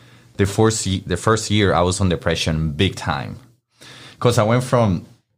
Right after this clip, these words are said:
I've always been, the way that I've always been raised is, like, just party, drinking, alcohol. I've, I was terrible. So I went from this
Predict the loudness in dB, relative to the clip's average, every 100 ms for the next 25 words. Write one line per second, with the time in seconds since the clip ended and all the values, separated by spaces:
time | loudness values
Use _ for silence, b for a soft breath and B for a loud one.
0 | _ _ _ _ _ _ _ _ -20 -8
1 | -2 2 2 2 0 2 2 2 2 2
2 | 2 4 2 0 0 0 0 0 2 2
3 | 2 2 0 -4 0 0 -2 B B B
4 | -8 -6 -6 -10 -14 -20 -20 _ _ 0
5 | 2 4 2 0 -2 0 0 2 0 0
6 | 0 2 0 -2 -2 -2 -2 -2 -2 -2
7 | -4 0 2 2 -2 B B B B B
8 | B _ _ -4 0 2 0 0 0 0
9 | -2 -4 0 2 0 -2 -8 -12